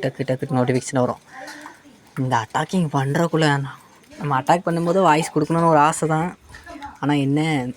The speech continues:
<clears throat> அது நம்ம நேரம் வேணும். நம்ம அந்த ட-, ஒரு ஒரு அட்டாக்காக பண்றதுனால வெறும் வீடியோ மட்டும் எடுத்து வச்சுக்கிறோம். அப்புறம் வாய்ஸ் கொடுக்கும்போது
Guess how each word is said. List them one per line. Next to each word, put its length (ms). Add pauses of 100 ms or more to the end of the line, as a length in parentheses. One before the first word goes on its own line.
<clears throat> 1600
அது 160
நம்ம 180
நேரம் 320
வேணும். 280 (720)
நம்ம 220
அந்த 240
ட-, 120
ஒரு 180
ஒரு 180
அட்டாக்காக 420
பண்றதுனால 420 (360)
வெறும் 220
வீடியோ 260
மட்டும் 220
எடுத்து 200
வச்சுக்கிறோம். 400
அப்புறம் 460
வாய்ஸ் 320
கொடுக்கும்போது 420